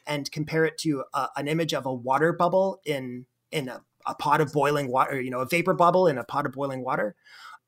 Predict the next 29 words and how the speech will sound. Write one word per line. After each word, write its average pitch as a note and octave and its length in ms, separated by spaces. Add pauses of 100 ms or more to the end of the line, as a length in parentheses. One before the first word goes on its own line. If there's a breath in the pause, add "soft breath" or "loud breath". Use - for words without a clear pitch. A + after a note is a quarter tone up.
(140)
you E3+ 180
literally A#3 460
would F3+ 140
not D#3+ 180
be D#3+ 80
able C#3+ 140
to C#3 40
tell A#2+ 180
the A2+ 60
difference - 400
because D#3+ 260
hydrodynamics F3+ 800
works - 300
exactly D#3 500
the D3 80
same D3 300
way B2+ 420 (520 soft breath)
on D#3 200 (100)
all F3 220
scales. C3 640
Yeah, F#3+ 300
you E3 120
have C#3 180
magnetic A#2+ 380
fields B2+ 300
and A2+ 100
so A2+ 200
on, G#2 220
but, A#2+ 200